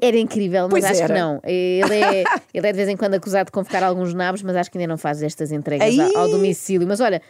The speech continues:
Speaker 1: pode
Speaker 2: Hum.
Speaker 1: ser uma ideia de slogan para este senhor dos cabazes. Fernando Santos, selecionador nacional de frutas.
Speaker 2: Boa,
Speaker 1: Hã?
Speaker 2: boa,
Speaker 1: Pode usar,
Speaker 2: é
Speaker 1: que eu não,
Speaker 2: verdade.
Speaker 1: não cobro.
Speaker 2: Sim.
Speaker 1: Eu cá encomendava e até te digo mais, pagava. Eu pagava, que é uma coisa que às vezes o Fernando Santos deve apreciar. Mas pronto,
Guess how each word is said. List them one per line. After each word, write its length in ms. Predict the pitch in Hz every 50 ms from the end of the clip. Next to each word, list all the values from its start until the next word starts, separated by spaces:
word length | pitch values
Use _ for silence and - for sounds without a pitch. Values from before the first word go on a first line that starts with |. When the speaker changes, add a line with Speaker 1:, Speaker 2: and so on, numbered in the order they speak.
| _ _
Speaker 1:
pode 240 | 208 208 254 320 160
Speaker 2:
Hum. 20 |
Speaker 1:
ser 100 | 139 202
uma 140 | 190 190 196
ideia 160 | 196 202 220
de 80 | 226 -
slogan 380 | - - 302 285 254 262 262
para 100 | 269 208
este 140 | 175 170 -
senhor 200 | - - 190 185
dos 140 | 170 185 -
cabazes. 480 | - 233 233 262 247 220 214 - - - _ _ _ _
Fernando 320 | - 180 202 240 254 240
Santos, 500 | 233 - - 202 180 165 156 - - - - - - _
selecionador 600 | - - 190 190 185 - 196 190 190 196 226 208
nacional 360 | 202 196 - 214 202 214 208
de 80 | 185 - -
frutas. 420 | - 226 220 196 - - - 196
Speaker 2:
Boa, 280 | 190 220 214 208 220 233
Speaker 1:
Hã? 200 | - 175 220 208
Speaker 2:
boa, 200 | 165 196 202 202
Speaker 1:
Pode 100 | 190 202 214
usar, 180 | 180 202 208
Speaker 2:
é 40 | 233 220
Speaker 1:
que 20 |
eu 40 | 175
não, 60 | 185 202 190
Speaker 2:
verdade. 240 | 180 175 170 147 156
Speaker 1:
não 140 | 170 170 -
cobro. 300 | - 160 147 139 139 -
Speaker 2:
Sim. 340 | 175 - - 202 175 139 117 -
Speaker 1:
Eu 120 | - 196 196
cá 120 | 240 226
encomendava 480 | 247 262 294 285 269 247 226 214 202 185
e 40 | 180
até 160 | - 220 208
te 60 | - 254 233
digo 80 | 254
mais, 220 | 226 202 196 226 -
pagava. 600 | - - 208 196 202 202 196 214 175 143 202 208
Eu 100 | 170 165
pagava, 600 | - 226 214 185 180 214 220 196 165 151 - 170 - -
que 60 | -
é 40 | 165
uma 120 | 175 170
coisa 260 | 156 185 190 160 196 196
que 100 | - 165
às 120 | 165 165
vezes 200 | 160 170 175 -
o 20 | -
Fernando 260 | - 170 165 160 -
Santos 180 | - 180 196 -
deve 140 | 165 160 165
apreciar. 280 | - - - - - -
Mas 140 | 165 208 -
pronto, 240 | - 202 170 151